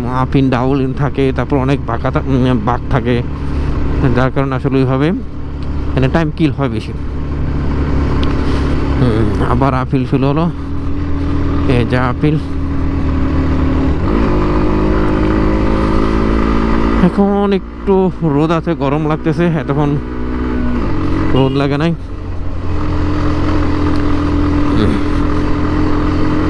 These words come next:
উফ, দেখেন সামনে মেঘ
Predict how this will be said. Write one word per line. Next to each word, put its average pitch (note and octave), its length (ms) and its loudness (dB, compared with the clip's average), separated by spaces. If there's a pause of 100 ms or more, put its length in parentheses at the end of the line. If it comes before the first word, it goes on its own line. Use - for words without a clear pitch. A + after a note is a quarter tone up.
(2250)
উফ, A#2+ 160 0 (1400)
দেখেন A#2 240 2 (180)
সামনে C3 260 2 (240)
মেঘ C#3 160 0